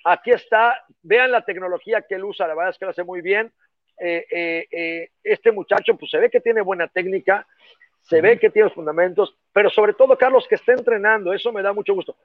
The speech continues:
Speaker 1: Esta
Speaker 2: Que
Speaker 1: es la
Speaker 2: está
Speaker 1: que digo,
Speaker 2: preparando,
Speaker 1: esta se me hace
Speaker 2: ajá.
Speaker 1: impresionante, ¿no? Vean nada más el tamaño de él saltando, ahí está,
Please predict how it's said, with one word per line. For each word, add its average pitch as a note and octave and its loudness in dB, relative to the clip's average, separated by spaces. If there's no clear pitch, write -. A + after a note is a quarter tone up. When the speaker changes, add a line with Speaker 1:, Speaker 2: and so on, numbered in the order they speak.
Speaker 1:
Esta A#3 6
Speaker 2:
Que B3 4
Speaker 1:
es A#3+ 4
la A#3 4
Speaker 2:
está G#3+ 4
Speaker 1:
que G#3+ 4
digo, F#3+ 4
Speaker 2:
preparando, F3+ 4
Speaker 1:
esta G3 0
se - -2
me A3 -2
hace G3 0
Speaker 2:
ajá. C#3 -2
Speaker 1:
impresionante, F#3+ -2
¿no? F#3 -2
Vean A3+ 2
nada C#4 0
más C4 2
el A3+ 2
tamaño G#3+ 0
de G3 0
él G#3+ -2
saltando, G3+ -2
ahí A3 0
está, - -4